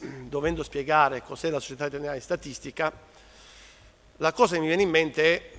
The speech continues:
la stessa persona sulla quale vi chiederò di fare una ricerca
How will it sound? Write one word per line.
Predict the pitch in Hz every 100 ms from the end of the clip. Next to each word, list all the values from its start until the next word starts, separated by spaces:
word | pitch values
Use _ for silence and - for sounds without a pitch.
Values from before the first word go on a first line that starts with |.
| - - - _ _ _ - - - - _ _
la | 175
stessa | - 269 247 175 -
persona | 175 - 208 165 139 170 226
sulla | - 175 156
quale | 190 190
vi | 147
chiederò | 139 151 170
di | 151
fare | 156
una | 147
ricerca | 139 - 135 113 - 170 185